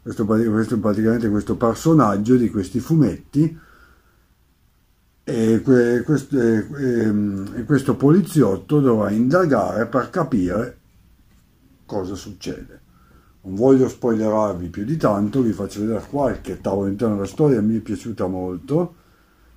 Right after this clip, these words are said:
Faccio vedere qualche tavola all'interno, veramente, veramente bella. Ecco qua, guardate questo qua dell'inizio.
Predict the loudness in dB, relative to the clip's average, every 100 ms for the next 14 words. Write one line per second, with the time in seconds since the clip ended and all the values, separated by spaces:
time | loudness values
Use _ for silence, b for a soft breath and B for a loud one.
0 | b -10 -4 -2 -2 -4 -4 -2 -2 -4
1 | -10 -8 -4 -2 -2 -4 -4 -4 -4 -4
2 | -4 -6 -6 -4 0 -2 -4 -14 -20 -16
3 | -12 -8 -6 -8 -8 -8 -8 -8 -10 -10
4 | -10 -10 -10 -10 -4 -4 -4 -10 _ _
5 | -16 -16 -20 -20 -20 _ -20 _ _ -20
6 | -20 -20 -20 -20 -20 _ _ -20 -20 -20
7 | -20 _ -20 -14 -10 -8 -10 -4 -2 -2
8 | -4 -6 -10 -12 -12 -10 -10 -8 -6 -6
9 | -4 -4 -4 -6 -2 -2 -2